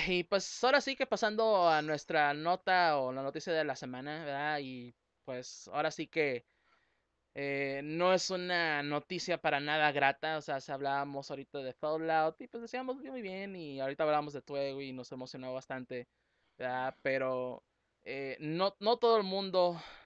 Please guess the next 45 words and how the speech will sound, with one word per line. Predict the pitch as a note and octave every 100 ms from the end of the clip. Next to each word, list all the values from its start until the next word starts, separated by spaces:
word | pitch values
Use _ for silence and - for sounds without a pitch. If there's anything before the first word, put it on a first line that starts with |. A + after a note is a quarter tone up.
| _
en | C#3+ C#3+ C#3
los | C#3
videojuegos | C#3 C#3+ D#3 D#3+ D#3+ -
es |
color | E3+ D3+ D3
de | C#3+
rosa. | C3+ - E3+ E3+ _ _ _ _ _ _ _ _ _ _
Y, | C3+ D3 D3 C#3+ C#3 C3+ C3+ A#2+ _ _ _
y | D3 D3+ D#3+
eso | G#3+
son | B3 B3
de, | A#3 G#3+
son | F#3+ G#3+
de |
noticias | G#3 E3 E3 G3+ F#3+
que | E3+
la | D3 C3+
verdad | B2+ D3
no | F3+ F#3
nos | F#3 E3
gustaría | - C#3 D3+
reportar | E3 - B2+ - C3 D#3
y | E3
no | C#3+ C3+
nos | D3+ E3+
gustaría | E3 C#3 D3+
ni | D#3+
siquiera | - C3+ C#3+
hablar | D3 D3+
de | D3+ B2+
ello | C3+ D#3
porque, | C#3 - C3 B2 A#2 - _ _ _ _ _ _ -
pues, | D3 C#3+ C3+
son, | - - - - E3 D3+
son | F#3 F#3+
muchos | F#3+ F3+ F3+ F3+ - F#3 E3 -
factores | D3 E3 D#3+
de | E3+
por | - C3+
medio | C#3 D#3+ D#3+
que | D3+ C#3
la | B2+ C3
cual | - D#3 F#3+ D#3+ D3
ni |
siquiera | C#3 - C#3+ D#3+ E3 C#3+ A#2+